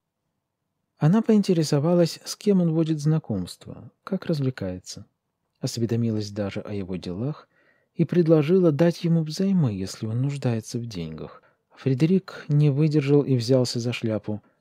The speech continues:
«Ну, дорогая, желаю вам повеселиться на морских купаниях. До свидания». Она вытаращила глаза, потом сухо ответила:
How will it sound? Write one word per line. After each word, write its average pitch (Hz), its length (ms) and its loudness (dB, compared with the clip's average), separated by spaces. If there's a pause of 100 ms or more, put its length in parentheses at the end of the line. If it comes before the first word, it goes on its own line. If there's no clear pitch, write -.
(100)
«Ну, 180 200 6
дорогая, 185 460 6
желаю 170 360 8
вам 151 180 6
повеселиться 107 840 0
на 90 160 -6
морских 104 540 -6
купаниях. 82 680 -10 (380)
До 117 140 -4
свидания». 80 600 -12 (1040)
Она 95 240 -12
вытаращила 87 640 -12
глаза, 92 460 -6 (1200)
потом 101 280 -10
сухо - 360 -12
ответила: 92 500 -12